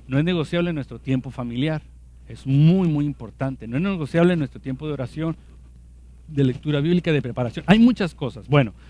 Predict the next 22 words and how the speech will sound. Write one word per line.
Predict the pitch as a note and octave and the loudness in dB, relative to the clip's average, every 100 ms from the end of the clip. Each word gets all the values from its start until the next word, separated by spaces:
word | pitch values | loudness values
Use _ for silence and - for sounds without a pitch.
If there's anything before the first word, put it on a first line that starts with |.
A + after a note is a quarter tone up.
| - | -8
dentro | B2 G#3+ B3+ C#4+ | 4 4 4 2
de | A#3+ G#3 | 2 2
esos | G#3 G#3 | 0 -4
que | E3 | -6
son | C3+ E3+ G3+ | -4 -2 -2
importantes, | F#3 F3 D#3+ - D#3 - | -4 -4 -4 -4 -8 -4
¿qué | - F#3+ | 4 4
va | F#3+ | 4
primero | F3+ F3+ E3 F3 | 2 0 2 0
y | F3 | 0
qué | D#3 | -2
va | C3+ C3+ | -2 -2
después? | B2 - F#2 - - - - - | -6 -12 -20 -20 -20 -20 -12 4
Tienes | D#3 D3 C3+ | 6 6 2
que | C3 | -4
establecerlo. | - A#2+ G#2+ - F#2 - - - - - - - - - - - - - | -6 -4 -4 -10 -18 -20 -20 -20 -20 -20 -20 -20 -20 -20 -20 -20 -16 -2
Se-, | D3 C3+ | -2 -2
tercer | - C3 B2 F3+ | -4 -2 0 0
punto, | - A3+ B3+ D#3+ - - - - - | 2 2 2 -2 -12 -20 -20 -20 -6
tienes | F3+ G3+ A3+ - | 2 4 4 2
que | G#3+ | 4
definirlo. | G#3+ G3 F#3 F#3+ C4 C4 E3 | 4 4 2 2 2 2 -2